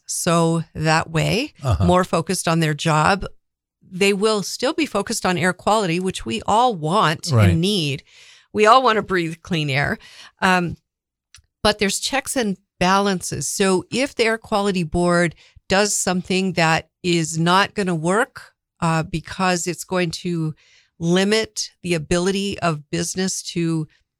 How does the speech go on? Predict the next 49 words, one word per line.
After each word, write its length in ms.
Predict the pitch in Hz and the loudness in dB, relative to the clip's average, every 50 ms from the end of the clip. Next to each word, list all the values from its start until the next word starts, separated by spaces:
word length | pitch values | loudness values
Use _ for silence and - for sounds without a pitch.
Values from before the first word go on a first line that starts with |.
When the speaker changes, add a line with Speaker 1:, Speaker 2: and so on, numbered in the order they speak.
| _ _ - | _ _ -8
Speaker 1:
continue 460 | - 185 156 151 - 196 196 190 175 | -6 -6 -6 -4 -6 -4 -4 -2 -2
to 80 | - - | -4 -6
thrive 420 | - - 156 151 143 165 170 180 | -6 -2 0 2 2 2 2 0
in 100 | 196 190 | -2 -2
our 80 | 202 220 | -2 -4
city, 420 | - - - 156 147 151 170 185 - - - - - - _ _ _ | -4 -6 -8 -6 -6 -6 -6 -8 -10 -18 -20 -20 -20 -20 _ _ _
the 80 | - 196 | -4 -2
city 280 | - - - 233 226 214 | -2 -2 -4 -6 -6 -6
council 540 | - - 240 240 269 - - 233 196 190 185 - | -6 -4 -2 -2 -2 -2 -2 -2 -2 -2 -2 -2
is 320 | 175 180 185 190 - - | -2 -2 -2 -2 -4 -6
the 100 | - 185 | -8 -10
check 360 | - - - - 262 320 - - | -8 -8 -4 -2 -2 -4 0 -2
on 180 | 196 160 - - | -2 -2 0 -2
that, 240 | 139 143 156 156 - | 0 0 0 0 -2
and 160 | 180 175 170 | -4 -2 -2
they 80 | 180 180 | -2 -2
can 180 | - 196 170 | -2 -6 -8
say, 460 | - - - 185 175 165 165 156 156 - _ _ _ _ _ _ _ | -8 -6 -4 -2 -2 0 -2 -4 -6 -8 _ _ _ _ _ _ _
"Back 440 | 156 147 165 165 185 247 277 - - | -8 0 2 4 4 4 2 0 -4
up 200 | 233 233 - _ | -4 -4 -2 _
the 120 | - 214 | 0 0
bus 680 | 185 175 151 143 139 131 156 - - - - - - - _ _ _ _ _ _ _ _ | 2 2 2 4 4 2 2 -2 -4 -6 -8 -10 -12 -14 _ _ _ _ _ _ _ _
and 160 | 165 165 165 | -2 -2 0
take 180 | - 190 185 180 | 0 -2 0 0
another 280 | 190 185 185 175 180 170 | 0 0 2 2 2 2
look 220 | 165 170 170 - | 2 0 0 -2
at 120 | 170 - | -6 -2
this. 160 | - 151 117 113 | 2 4 6 6
Speaker 2:
Yeah. 100 | 104 98 | 6 4
Speaker 1:
We're 100 | 165 160 | 2 2
not 240 | 156 160 147 98 - | 2 0 0 0 -2
gonna 180 | - 165 180 | -2 -2 0
allow 340 | 175 170 160 160 160 156 160 | 0 0 2 2 2 2 2
that 200 | 151 156 147 - | 2 0 0 0
decision 460 | - 170 - - 156 143 - 151 147 | -2 -4 -4 -4 -6 -6 -4 -4 -4
to 120 | 147 - 143 | -4 -6 -6
stand." 440 | - - - 220 220 208 185 156 - - - - - - - _ - | -8 -4 0 0 2 2 0 -2 -4 -10 -18 -20 -20 -20 -20 _ -4
We 180 | 202 254 277 | 0 2 2
have 120 | 294 277 240 | 2 0 -2
had 420 | - - - 233 247 262 269 - | -4 -6 -6 -2 -2 -2 -2 0
no 140 | 226 208 185 | 0 -2 0
checks 360 | 170 - - 175 151 - - | -2 -2 -4 -4 -4 -2 -2
and 160 | 170 160 151 143 | -2 -2 0 2
balances 600 | 160 156 156 170 170 160 - - 165 151 147 156 | 2 2 2 2 0 -2 -2 -4 -6 -6 -4 -2
with 200 | 165 156 - 165 | -2 -2 0 2
our 140 | 160 160 - | 0 0 2
air 200 | - 165 160 156 | 0 0 0 0
board 360 | 147 156 151 156 156 - - | -2 -2 -2 -2 -2 -2 -4
before, 600 | 160 165 - - - 226 233 214 170 151 143 | -6 -6 -6 -4 -4 -2 0 2 2 2 2